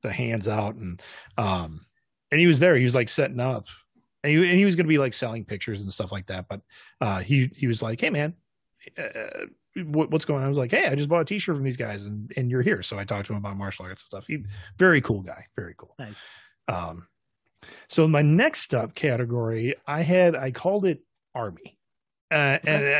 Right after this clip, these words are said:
Speaker 1: I, it was really just a mass of people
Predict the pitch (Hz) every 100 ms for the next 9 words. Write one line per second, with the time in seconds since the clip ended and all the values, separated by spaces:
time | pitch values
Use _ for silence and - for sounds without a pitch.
0 | 165 165 175 170 160 139 220 208 170 156
1 | _ _ _ - 160 - - - 120 123
2 | 139 175 190 - 175 - - 156 - 95
3 | 80